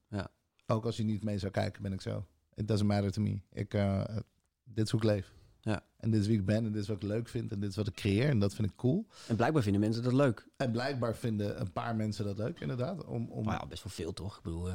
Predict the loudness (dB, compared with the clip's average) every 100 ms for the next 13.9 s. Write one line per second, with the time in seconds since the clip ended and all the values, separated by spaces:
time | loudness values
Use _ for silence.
0 | -4 -2 0 0 -2 0 2 2 2 2
1 | 2 0 0 0 0 0 0 2 2 2
2 | 0 -2 -6 _ _ -8 0 0 2 0
3 | 2 2 2 -2 -18 -20 -20 _ 2 6
4 | 8 8 6 4 6 6 6 6 6 6
5 | 4 0 2 0 4 2 2 0 0 2
6 | 4 6 6 4 4 4 4 0 -2 -2
7 | 0 4 6 6 2 2 2 0 -4 -18
8 | -14 -6 -2 0 0 -2 -2 -2 -2 -2
9 | -4 -6 -12 _ 0 2 -2 -6 -8 -4
10 | -2 0 -2 -6 -6 -4 -2 -2 -2 -2
11 | -4 -4 -4 -2 -2 -2 -2 -2 -2 -4
12 | -4 -4 -4 -4 -4 -4 -4 -2 0 0
13 | 0 0 2 2 0 -2 0 2